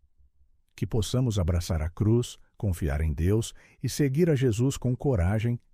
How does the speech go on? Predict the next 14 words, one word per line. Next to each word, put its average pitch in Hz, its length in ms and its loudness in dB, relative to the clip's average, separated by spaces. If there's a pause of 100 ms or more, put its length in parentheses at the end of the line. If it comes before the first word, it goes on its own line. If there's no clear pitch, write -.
e 135 80 -2
determinação. 78 920 -2 (1000)
Que 101 140 0
a 82 60 2
graça 90 420 0
do 78 100 -2
Senhor 85 400 0
nos 87 160 0
fortaleça 90 720 -2
nesta 73 320 -2
caminhada 87 540 0
rumo 78 260 0
à 95 80 -4
Páscoa - 500 -8